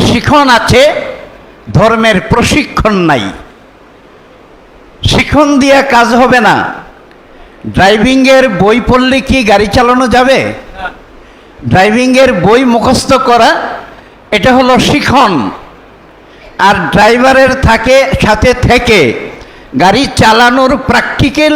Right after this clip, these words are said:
জ্ঞানটা লাভ হলো প্রশিক্ষণ। বাবা জান আসছিলেন প্রশিক্ষণটা দেওয়ার জন্য। প্রশিক্ষণ ছাড়া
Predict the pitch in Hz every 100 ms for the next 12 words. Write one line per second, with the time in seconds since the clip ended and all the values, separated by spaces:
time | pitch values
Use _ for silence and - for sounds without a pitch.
0 | 233 214 226 226 233 233 202 208 208 202
1 | 202 175 - 180 - 311 - - 196 202
2 | 135 98 - - - - - - - -
3 | - - - - - - - - - -
4 | - - - - - - - - 185 233
5 | 226 254 247 240 277 269 262 226 254 233
6 | 285 - - 277 262 240 208 185 143 131
7 | 107 - - - - - - - - -
8 | - - - - - - - - - -
9 | 240 233 233 262 269 233 262